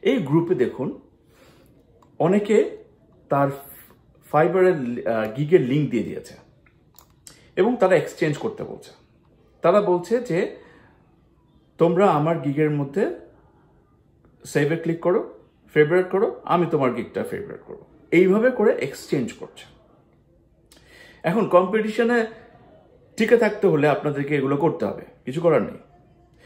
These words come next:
আর এটা আপনার হাতে আছে। কিছু গ্রুপে, private গ্রুপে আপনারা এই জিনিসটা boost করতে পারেন। এই জিনিসটা boost করে না।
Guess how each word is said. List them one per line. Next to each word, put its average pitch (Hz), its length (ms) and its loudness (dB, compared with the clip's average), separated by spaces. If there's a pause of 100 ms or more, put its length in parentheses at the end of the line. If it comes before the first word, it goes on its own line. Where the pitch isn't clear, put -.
(160)
আর 131 200 0
এটা 180 220 4
আপনার 190 240 -2
হাতে 139 320 0
আছে। - 280 -6 (720)
কিছু 151 260 -6
গ্রুপে, 139 540 -2 (200)
private 113 440 -4
গ্রুপে 123 360 -2
আপনারা 127 420 -6
এই 139 100 -4
জিনিসটা 107 400 -10 (140)
boost 131 280 -6
করতে - 260 -14
পারেন। 50 200 -14 (200)
এই 160 80 -6
জিনিসটা 185 200 -4
boost 123 300 -4
করে 92 200 -6
না। - 80 -16